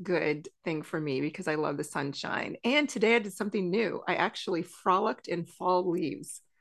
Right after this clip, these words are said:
I've never done that before. <laughs> And I, I have to say that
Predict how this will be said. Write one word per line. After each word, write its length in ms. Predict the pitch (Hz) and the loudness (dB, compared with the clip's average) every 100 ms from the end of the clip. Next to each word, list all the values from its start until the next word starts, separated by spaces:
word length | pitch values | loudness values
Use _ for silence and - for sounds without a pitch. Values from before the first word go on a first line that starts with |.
| _ _ _ | _ _ _
I've 160 | 175 175 | 0 2
never 280 | 190 190 185 | 2 4 2
done 320 | 160 165 175 | 2 -2 0
that 180 | 160 - | -2 -4
before. 500 | 139 139 - 294 - | -6 -6 -2 2 2
<laughs> 60 | - 698 762 1077 - - - - - - _ _ - - - | 0 -14 -14 -6 -6 -6 -8 0 0 0 _ _ -20 0 8
And 120 | 240 | 10
I, 220 | 247 240 | 10 10
I 140 | 233 233 | 10 10
have 280 | 233 240 | 10 8
to 100 | 233 | 6
say 320 | - - 190 220 | 0 4 6 8
that 340 | 233 185 185 | 8 6 4